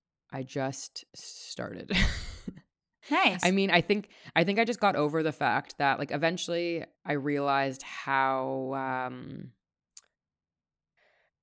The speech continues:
Speaker 1: <sighs> like, how difficult it was.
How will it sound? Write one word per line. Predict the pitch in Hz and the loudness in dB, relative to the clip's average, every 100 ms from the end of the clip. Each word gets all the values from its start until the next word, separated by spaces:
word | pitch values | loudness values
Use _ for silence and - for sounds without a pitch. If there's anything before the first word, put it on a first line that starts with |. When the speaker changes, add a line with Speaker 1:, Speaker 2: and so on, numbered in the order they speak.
| _ _ | _ _
Speaker 1:
<sighs> | - - - - - | -10 -8 -10 -12 -6
like, | 156 | -4
how | 151 165 | 0 0
difficult | 160 - - 180 - | 0 -2 -2 -2 0
it | 165 | -2
was. | 131 147 147 151 - | 0 0 0 -2 -8